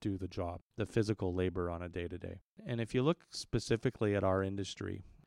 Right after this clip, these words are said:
you know, some people will say it's a, it's a little stoic, it's, it's old, it's traditional, it's mature, use whatever adjective you wanna use. But in the Great Lakes, you know, a lot of the labor is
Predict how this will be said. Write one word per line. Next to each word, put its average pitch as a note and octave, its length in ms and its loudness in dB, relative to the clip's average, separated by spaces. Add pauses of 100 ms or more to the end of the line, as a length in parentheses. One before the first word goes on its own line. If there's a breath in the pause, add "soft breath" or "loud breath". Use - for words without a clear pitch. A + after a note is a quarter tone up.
(120)
you A2+ 80 -4
know, G2+ 140 -2
some G2+ 220 -4
people G2+ 360 -2
will F#2 160 0
say F#2 300 0
it's F2+ 220 -4
a, F2+ 320 -4 (500 soft breath)
it's G#2 180 -6
a F#2 60 -2
little F2+ 260 -4
stoic, B2+ 600 4
it's, - 460 -8
it's G2+ 240 -8
old, G#2+ 400 0
it's F#2 160 -10
traditional, F#2+ 680 -6
it's - 220 -10
mature, F#2+ 560 -4 (100)
use G2 260 -2
whatever F#2 560 2
adjective G2 560 -2
you F#2+ 100 -2
wanna F#2 240 -2
use. A2 380 -2 (140)
But G#2+ 220 2
in B2 220 -6
the B2 80 -2
Great A#2+ 260 6
Lakes, A2 540 0 (140)
you G#2 80 -6
know, F#2+ 140 -2
a - 20 -2
lot F#2+ 240 4
of G2+ 80 -2
the G2 60 -4
labor F#2 640 -2 (100)
is F2+ 540 -8